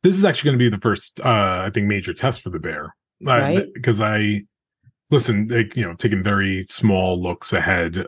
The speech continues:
Speaker 1: uh, at Emmys, 'cause we are, we are right there.
Speaker 2: <laughs>
Speaker 1: Um, comedy side is gonna be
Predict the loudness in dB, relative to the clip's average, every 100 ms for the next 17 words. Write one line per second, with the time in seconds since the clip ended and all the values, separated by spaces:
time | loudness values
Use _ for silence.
0 | -2 -2 -4 -8 -12 -12 -6 -4 -4 -6
1 | -6 -6 -4 -4 -4 -4 -6 -10 -8 2
2 | 4 4 2 0 -4 -4 -6 -6 -10 -18
3 | -20 -8 -4 -2 2 4 6 6 6 4
4 | 0 _ _ _ _ _ _ _ _ _
5 | _ -6 -6 -6 -16 _ -12 -6 0 2
6 | 4 2 0 -2 -2 -2 -2 -4 -6 -6